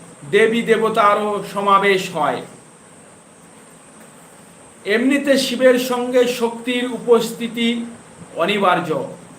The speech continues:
শিবের প্রভাব প্রতিটি দানার ওপরেই রয়েছে, কিন্তু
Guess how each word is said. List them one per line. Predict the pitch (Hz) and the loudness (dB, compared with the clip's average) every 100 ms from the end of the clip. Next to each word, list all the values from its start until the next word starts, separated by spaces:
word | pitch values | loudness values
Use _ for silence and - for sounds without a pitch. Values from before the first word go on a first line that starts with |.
| - - - - - | -20 -20 -20 -20 -16
শিবের | - 220 226 226 | -8 2 4 4
প্রভাব | 220 202 196 214 214 214 | 0 0 2 4 2 0
প্রতিটি | 208 202 226 226 | -6 -6 -6 -4
দানার | 180 180 196 208 | 0 2 2 0
ওপরেই | 208 175 202 202 | -2 -2 -2 0
রয়েছে, | 208 214 202 226 226 - - - - - - - | 0 0 0 -2 -8 -10 -18 -20 -20 -20 -20 -6
কিন্তু | 277 302 285 269 | -2 0 0 2